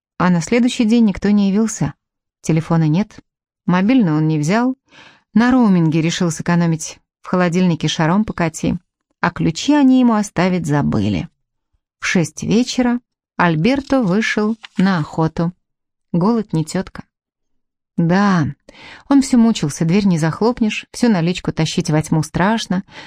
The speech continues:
где еду покупать непонятно, по-русски он только "спасибо" говорить умел, да и местными зайчиками не успел обзавестись. И тут входит Лева с фуагра и цветами.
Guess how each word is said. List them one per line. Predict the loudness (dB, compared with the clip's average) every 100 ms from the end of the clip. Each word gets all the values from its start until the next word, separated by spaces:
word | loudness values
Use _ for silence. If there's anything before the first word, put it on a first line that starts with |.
| -2 2
где | 4 4
еду | 2 0
покупать | -2 -2 -2 0 0
непонятно, | 0 0 2 2 0 -2 -4 -6 -18 -18 0
по-русски | 2 2 0 0
он | 2
только | 0 0 -2
"спасибо" | -4 -2 -2 0 -2 0 0 -2 -6 -2
говорить | 0 0 0 0
умел, | 2 0 -2 -8 -20 -20 _
да | 2
и | 4 4
местными | 2 2 2 2 0 -2
зайчиками | 0 0 -2 0 2
не | 2
успел | 0 -2 0
обзавестись. | 0 0 0 -2 -4 -4 -8 _ _ _
И | 0
тут | 2 0 0
входит | -2 0 2 2 0
Лева | 0 2 2 2 0 -2 -8
с | -16 -6
фуагра | 0 0 0 0 0 0 -4 -8 _
и | -4
цветами. | -4 -6 -4 -2 -2 -4